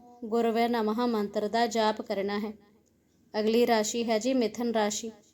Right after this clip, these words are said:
ਮਿਥੁਨ ਰਾਸ਼ੀ ਵਾਲਿਆਂ ਨੂੰ ਦੱਸ ਦਈਏ ਕਿ ਇਸ ਹਫ਼ਤੇ ਤੁਸੀਂ ਆਪਣੀ ਸਿਹਤ ਨੂੰ ਲੈ ਕੇ ਜ਼ਿਆਦਾ ਚਿੰਤਾ ਨਾ ਕਰੋ,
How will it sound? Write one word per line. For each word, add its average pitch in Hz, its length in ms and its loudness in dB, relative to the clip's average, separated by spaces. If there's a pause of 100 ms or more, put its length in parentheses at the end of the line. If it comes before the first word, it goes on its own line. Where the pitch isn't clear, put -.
(440)
ਮਿਥੁਨ 311 320 6
ਰਾਸ਼ੀ 311 340 6
ਵਾਲਿਆਂ 285 440 6
ਨੂੰ 294 160 0
ਦੱਸ 233 260 0
ਦਈਏ 277 320 2
ਕਿ 285 140 -2
ਇਸ 254 300 0
ਹਫ਼ਤੇ 269 500 2
ਤੁਸੀਂ 269 340 -2
ਆਪਣੀ 254 300 0
ਸਿਹਤ 254 420 -2
ਨੂੰ 262 180 0
ਲੈ 220 180 4
ਕੇ 233 180 -4
ਜ਼ਿਆਦਾ 220 360 0
ਚਿੰਤਾ 220 500 -4
ਨਾ 226 200 0
ਕਰੋ, 208 300 -4